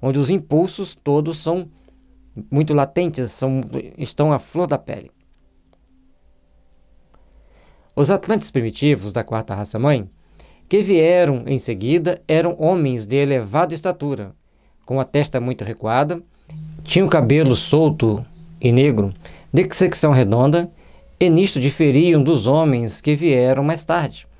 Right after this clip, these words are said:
que possuíam secção ovulada. Suas orelhas eram situadas bem mais para trás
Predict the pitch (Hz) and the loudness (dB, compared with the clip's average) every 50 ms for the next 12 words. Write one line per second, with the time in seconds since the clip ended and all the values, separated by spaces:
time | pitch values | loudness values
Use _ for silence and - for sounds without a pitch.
0 | _ _ _ - - - - _ _ - 185 190 196 208 208 - 175 165 180 185 | _ _ _ -20 -20 -20 -20 _ _ -4 -2 0 0 0 -2 0 0 0 0 0
1 | 165 165 151 - - - 147 151 147 127 104 117 120 139 147 139 110 95 101 98 | -2 -4 -6 -8 -6 -2 0 0 0 0 -2 -2 0 0 0 0 -2 -4 -8 -14
2 | - - - - - - _ _ - - 190 180 135 147 139 123 131 147 160 180 | -16 -20 -20 -20 -20 -20 _ _ -4 0 0 0 2 0 0 0 0 0 0 -2
3 | 196 190 - - - _ _ _ _ - 170 180 156 147 - 156 151 156 127 127 | -4 -8 -8 -12 -18 _ _ _ _ -2 -2 -2 -2 -4 -6 -8 -8 -6 -4 -2
4 | 143 147 131 120 101 101 104 117 147 170 185 185 147 143 147 147 - - 151 156 | -2 -2 -4 -6 -8 -8 -4 -2 -2 -2 -2 -2 -2 -2 -4 -4 -4 -4 -2 -2
5 | 156 151 120 117 113 113 - - - - | -2 -2 -2 -4 -4 -4 -8 -12 -16 -16